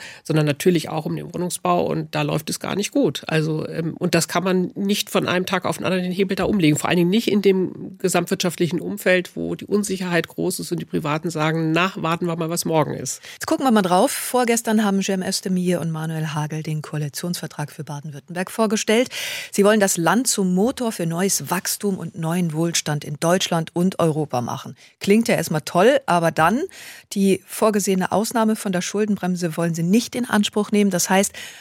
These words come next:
Speaker 2: manches lässt sich erst angehen, wenn überhaupt finanzieller Spielraum da ist. Der ist aber wohl nicht da. Also was machen? Wie können Lösungen aussehen? Haben Sie eine?
Speaker 1: Ja, es ist verständlich, dass die Länder, ähm, sich versuchen, an die Schuldenbremse zu halten. Das ist nun mal eine gesetzliche Vorschrift. Das steht im Grundgesetz drin. Also, und sie haben weniger Spielraum als der Bund.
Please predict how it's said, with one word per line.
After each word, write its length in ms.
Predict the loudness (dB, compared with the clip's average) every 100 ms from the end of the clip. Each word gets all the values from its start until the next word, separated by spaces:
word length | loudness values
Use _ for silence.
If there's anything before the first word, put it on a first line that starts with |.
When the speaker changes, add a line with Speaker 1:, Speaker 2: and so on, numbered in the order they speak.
| -2
Speaker 2:
manches 460 | 2 2 0 -6
lässt 300 | 0 0 0
sich 160 | -8 -4
erst 200 | -4 0
angehen, 380 | 0 2 2 2
wenn 100 | 0
überhaupt 340 | -2 -2 -2
finanzieller 500 | -4 -8 -6 -6 -6
Spielraum 460 | -6 -6 -6 -4 -4
da 180 | -8 -8
ist. 200 | -8 -4
Der 80 | -4
ist 120 | -4
aber 180 | -4 -4
wohl 120 | -6
nicht 220 | -8 -10
da. 100 | -12
Also 280 | -8 -8 -6
was 180 | -6 -4
machen? 240 | -2 -4
Wie 60 | -4
können 200 | -2 2
Lösungen 300 | 4 2 2
aussehen? 400 | 0 0 -2 -6
Haben 140 | -8
Sie 160 | -6 -4
eine? 180 | -2 -4 _ _ _ -20 -20 -20 -20 -20 -20 _ _ _ _ 2
Speaker 1:
Ja, 160 | 2
es 60 | 2
ist 80 | -4
verständlich, 440 | 0 2 4 2
dass 180 | 2 0
die 120 | 2
Länder, 500 | 2 4 4 2 -2
ähm, 540 | -4 -2 -2 -6 -10 -18
sich 360 | -12 -8 -8
versuchen, 340 | -6 -2 2 4
an 80 | 4
die 80 |
Schuldenbremse 560 | 6 4 4 2 0 0
zu 140 | -2
halten. 180 | 0 2
Das 160 | 2 2
ist 60 |
nun 100 | -2
mal 80 | 0
eine 100 | 0
gesetzliche 440 | 0 0 0 0 -2
Vorschrift. 580 | 0 0 0 -2 -2
Das 160 | -6 -10
steht 200 | -12 -10
im 60 | -8
Grundgesetz 520 | -6 -6 -4 -4 -4
drin. 280 | 0 0 2
Also, 200 | 0 -2
und 100 | -2
sie 80 |
haben 100 | -2
weniger 280 | 0 0 0
Spielraum 400 | -6 -4 -2 -2
als 180 | -2 -4
der 80 | -6
Bund. 400 | -6 -2 -2